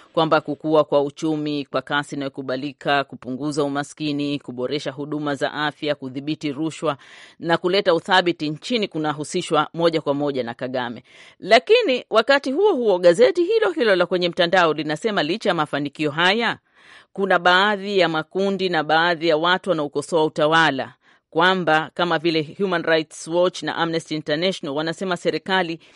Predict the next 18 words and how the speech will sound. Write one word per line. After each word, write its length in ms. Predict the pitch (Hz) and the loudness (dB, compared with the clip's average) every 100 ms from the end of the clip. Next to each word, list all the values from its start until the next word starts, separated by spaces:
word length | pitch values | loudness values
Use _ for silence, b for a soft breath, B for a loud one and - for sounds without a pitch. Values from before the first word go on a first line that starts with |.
| b b - | b b -6
inatawala 1120 | 202 190 180 170 - - 190 170 190 196 190 | -4 0 0 0 -4 -2 0 4 6 6 2
kwa 180 | - 160 | 0 -2
kujenga 480 | 165 165 180 175 160 | -2 0 2 2 -2
hofu 500 | - 190 185 185 131 | 0 0 0 -4 -4
miongoni 680 | 151 156 151 151 185 180 | -4 -4 -4 0 2 2
mwa 160 | 165 165 | -2 0
watu 320 | 175 185 - | 4 2 0
na 100 | 170 | -4
kushambulia 640 | 160 156 - 147 147 175 165 | -4 -6 -6 -6 -4 0 2
wapinzani 640 | 156 - 151 160 180 180 | 2 0 -4 0 2 0
wa 80 | 165 | -4
kisiasa 640 | 160 165 180 180 175 180 165 B B - | -8 -8 -2 0 0 -2 -4 B B -4
na 120 | 165 | -2
watetezi 500 | 165 165 175 165 151 | 0 -2 0 0 0
wa 60 | |
haki 460 | - 160 156 156 143 | -2 -2 -4 -6 -10
za 220 | 156 139 143 | -8 -6 -4
binadamu. 560 | 147 147 139 147 135 | -4 -6 -2 -4 -4